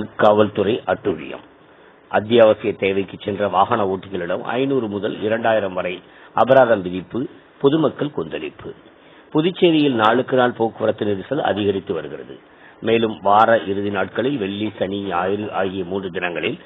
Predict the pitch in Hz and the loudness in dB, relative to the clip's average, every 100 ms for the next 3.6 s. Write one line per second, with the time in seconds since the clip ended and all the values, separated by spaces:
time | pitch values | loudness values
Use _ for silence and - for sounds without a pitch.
0 | - - - 143 190 190 143 135 135 131 | -20 -12 -2 2 6 6 6 0 2 0
1 | 131 113 107 110 107 101 98 135 127 117 | 0 -2 -4 -4 -2 0 0 -2 -4 -2
2 | 127 120 113 104 104 104 98 95 92 - | 0 -2 -2 -6 -8 -6 -6 -6 -12 -8
3 | 101 92 90 85 78 113 | -4 -2 -4 -8 -6 -8